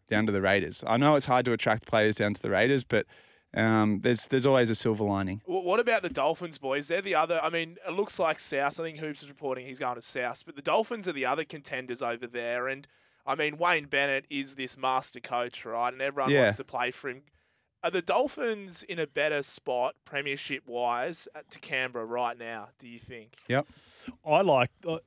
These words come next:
Speaker 3: I'd like the idea of him going to the
Speaker 2: Yeah.
Speaker 3: Dolphins.
Speaker 1: Me
Speaker 3: I like
Speaker 1: too.
Speaker 3: the, I like the young spine that they've got building there. Jeremy Hunt, Marshall King's a little bit older. He's twenty-seven, twenty-eight. He's really se-, like, seasoned himself now. He's, he's getting in that
Speaker 1: It's good.
Speaker 3: top five discussion for,
Speaker 1: It's good.
Speaker 3: for hookers in the competition, I think.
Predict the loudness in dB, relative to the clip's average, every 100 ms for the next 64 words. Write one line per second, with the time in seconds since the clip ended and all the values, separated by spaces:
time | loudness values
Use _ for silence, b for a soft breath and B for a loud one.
0 | 4 6 6 6 6 6 4 2 4 4
1 | 2 2 0 -2 -2 -4 -2 0 4 6
2 | 8 10 8 6 6 6 6 4 2 2
3 | 0 2 2 0 -2 -4 -8 -2 0 2
4 | 0 4 6 6 6 6 6 4 2 0
5 | 2 4 4 4 4 6 4 2 -2 -6
6 | 0 0 2 0 2 0 0 2 2 2
7 | 2 2 2 2 0 0 0 2 2 2
8 | -2 -2 -2 -2 -2 -2 -4 B B B
9 | 0 2 2 2 2 2 2 4 2 4
10 | 4 4 4 4 4 0 -4 2 2 2
11 | -2 0 0 0 -2 -2 0 -2 -4 -6
12 | -6 -4 -4 -2 -4 -2 0 -2